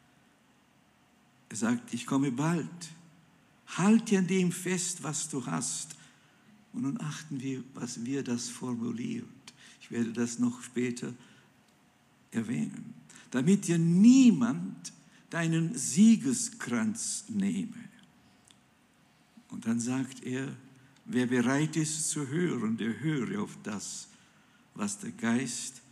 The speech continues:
den Gemeinden sagt.“ Ich nehme an, als Johannes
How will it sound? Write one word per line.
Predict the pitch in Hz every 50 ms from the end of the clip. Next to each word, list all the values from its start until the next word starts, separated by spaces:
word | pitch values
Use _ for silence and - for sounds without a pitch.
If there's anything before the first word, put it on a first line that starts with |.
| - _ _ _ _ _ _ _ _ _ _
den | - 107 98 101
Gemeinden | 92 95 90 92 90 101 110 107 101 - - 101 110
sagt.“ | - - - - - - - - - - - - - _ _ _ _ _ _ _ _ _ _ _ _ _ _ _ _ _ _ _ _ _ _ _ _ - _ _ _ _ _ _ _ _ _ _ _ _ _ _ _ _ _ _ _ _ _ _ _ _ _ _ _ _ _ _ _ _ _ _ _ _ _ _ _ _ _ _ _ _ _ _ _ _ _ _ _ _ _ _ _ -
Ich | - 117
nehme | 175 220 214 190 190 180
an, | 170 175 180 175
als | 165 151 147 - - -
Johannes | 147 156 143 120 135 190 196 175 147 135 131 - - - - - -